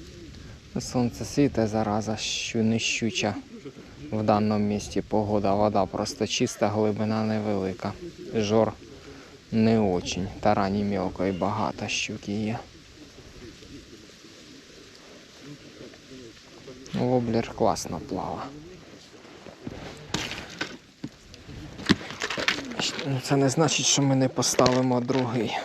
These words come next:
У нас ще страйк-прошки є офігенські, брали на цього, на головля робочий. Теж щуку <laughs> доставали на них. Ну,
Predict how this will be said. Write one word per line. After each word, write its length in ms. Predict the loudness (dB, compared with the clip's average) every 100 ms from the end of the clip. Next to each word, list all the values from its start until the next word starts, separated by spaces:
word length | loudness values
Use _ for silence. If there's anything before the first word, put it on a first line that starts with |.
| -8 -4 4
У 60 |
нас 160 | 6 6
ще 180 | 4 2
страйк-прошки 840 | 2 4 4 4 4 4 4 6
є 100 | 6
офігенські, 880 | 4 2 4 4 4 4 0 -2 0
брали 420 | 4 6 6 4
на 160 | 4 0
цього, 420 | 2 2 4 0 -2 -6 -10 -14 -16 -14 0
на 160 | 4 4
головля 720 | 6 6 8 6 4 4 2 -4 -4
робочий. 640 | 2 2 4 4 4 2
Теж 260 | 8 8 8
щуку 380 | 0 0 4 4
<laughs> 0 |
доставали 720 | 6 2 2 4 6 6 4
на 160 | 4 2
них. 300 | 0 -4 -4 -2 -2 -4 -6 -2 -4 -4 -18 -20 -14 -2
Ну, 300 | 2 4